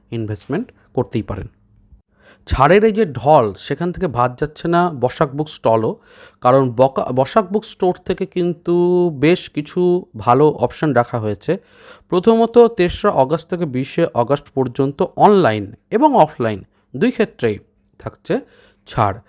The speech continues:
অনলাইনে কেনাকাটাতে আপনি হাজার টাকা পর্যন্ত যদি কেনাকাটা করেন তাহলে ত্রিশ শতাংশের ছাড়, আবার হাজার টাকা যদি বেশি কেনাকাটা করেন তাহলে পঁয়ত্রিশ শতাংশের ছাড় হয়ে যাবে সেটা।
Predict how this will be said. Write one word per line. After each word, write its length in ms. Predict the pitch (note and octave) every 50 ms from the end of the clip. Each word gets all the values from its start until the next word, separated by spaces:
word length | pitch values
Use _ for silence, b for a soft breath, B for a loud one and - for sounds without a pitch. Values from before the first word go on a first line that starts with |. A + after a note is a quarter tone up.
| b b b b b
অনলাইনে 560 | B2 C3+ D#3 F#3 G#3 G#3 G#3+ A3+ A3+ A3+ A#3
কেনাকাটাতে 680 | A#3 - G3 G3 F#3 G3 F#3 F#3 G3+ F#3 - - G3 G3
আপনি 360 | F#3 F3+ F#3 - F#3 F#3 F3+
হাজার 280 | D3+ D3 D3 D#3+ D#3+ D#3+
টাকা 200 | - E3 F3 E3
পর্যন্ত 460 | - E3+ E3 D3 E3 E3+ F3 E3 E3+
যদি 180 | D#3+ D#3 D#3+
কেনাকাটা 400 | D3 B2 A2+ A#2 A2+ A#2+ G#2+ A#2
করেন 320 | A2 - A#2+ A#2 C3 D#3 D#3+
তাহলে 160 | D#3+ D3+ D3+
ত্রিশ 220 | D#3 D#3+ F#3 G3+
শতাংশের 460 | - - F#3 D#3 E3 D#3 D#3 - B2+ -
ছাড়, 260 | - - C3 C#3 F3+ b b b b b b b
আবার 160 | D3 D3+ D3
হাজার 220 | C3+ C#3+ D3 E3+ D#3+
টাকা 220 | - F#3 F3 F#3
যদি 200 | E3+ G3 F#3 F#3
বেশি 320 | C#3+ C3 D#3+ F3 - G#3+
কেনাকাটা 380 | - G#3+ G#3 G3+ F#3+ G3 F#3 G3
করেন 180 | F3+ F#3+ G3 F#3
তাহলে 160 | F#3+ F#3 F#3
পঁয়ত্রিশ 400 | - D3 C#3 C#3 - C#3 C3 -
শতাংশের 420 | B2+ A#2 - B2 B2 - - G#2+
ছাড় 240 | - - A#2 A2 G#2
হয়ে 120 | G#2+ G#2
যাবে 180 | G2 G#2 G2+ G#2
সেটা। 240 | G#2+ G#2 - D3